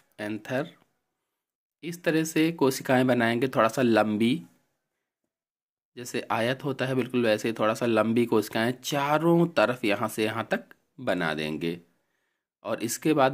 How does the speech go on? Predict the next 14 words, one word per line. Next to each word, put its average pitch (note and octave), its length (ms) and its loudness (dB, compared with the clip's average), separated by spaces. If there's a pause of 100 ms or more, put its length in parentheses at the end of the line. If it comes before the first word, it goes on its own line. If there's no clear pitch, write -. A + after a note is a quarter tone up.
दूसरी B2 400 4
लेयर B2 280 4
होगी G2+ 340 2 (1700)
एंडोथीसियम D3 920 2
की, A2 220 2 (1900)
तो C#3+ 40 -10
एक D3+ 200 -12
खटभुजाकार C3+ 800 2
बनाना G#2 360 4
है A2 100 2
आपको A2 340 -2
इस F3 140 -12
तरह A2+ 200 -4
से। C3 220 -4